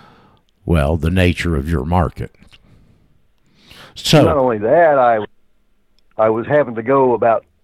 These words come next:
Speaker 2: six or seven places yesterday to get a document authorized. In fact, one of the places I went was a, uh, South American passport place called Landa that I'd had a doc or two notarized there, but because the one I was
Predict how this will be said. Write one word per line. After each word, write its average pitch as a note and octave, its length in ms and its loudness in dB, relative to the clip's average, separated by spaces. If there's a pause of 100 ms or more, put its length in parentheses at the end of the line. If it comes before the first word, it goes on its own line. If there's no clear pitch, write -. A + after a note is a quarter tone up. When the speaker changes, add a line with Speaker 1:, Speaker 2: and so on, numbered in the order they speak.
(240)
Speaker 2:
six D3 200 -8
or - 60 -14
seven C3 320 -4
places C#3 420 -4
yesterday C3+ 520 0
to C#3+ 80 -2
get B2 180 -2
a C#3 60 -4
document D3+ 500 -2
authorized. A2 720 0
In G#2+ 100 -18
fact, C3+ 280 -2
one D3 180 -6
of E3 40 -6
the - 60 -16
places A#2 320 -4
I A2+ 100 0
went A#2 360 -4 (500)
was A2 280 0
a, G#2 340 0
uh, F#2 220 -4 (1120)
South D#3+ 280 2
American B2 760 0
passport A2 760 -2
place G#2 260 -6 (120)
called F#2 320 -6
Landa B2 520 2
that B2 120 -2
I'd A2 200 0
had C#3+ 200 0
a A#2+ 100 2
doc A2+ 320 -2
or G2+ 60 -14
two A2+ 360 -8 (520)
notarized A#2+ 640 2
there, A2 200 0
but A#2 200 -6
because A2+ 480 0
the A2 80 -4
one A#2 240 0
I A2+ 100 2
was G2 160 -6